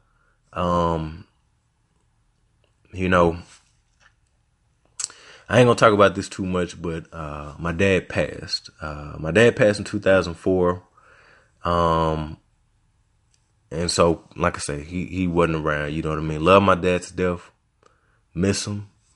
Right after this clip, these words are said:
Never thought I would see life without him, but, um, you know, it, it happened. And I mean, that, that hit me really hard. But something I learned from one of my friends in high school, um, he told me that,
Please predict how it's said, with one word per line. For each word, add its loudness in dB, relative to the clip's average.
Never 2
thought 8
I 10
would 2
see -6
life 2
without 0
him, -10
but, -10
um, -16
you -8
know, -2
it, -4
it -2
happened. -6
And -10
I -8
mean, -8
that, 0
that 0
hit -4
me -4
really 0
hard. 4
But -6
something 0
I 6
learned 4
from -2
one 0
of 0
my -4
friends -4
in -8
high -4
school, -6
um, -10
he -2
told 6
me 0
that, -4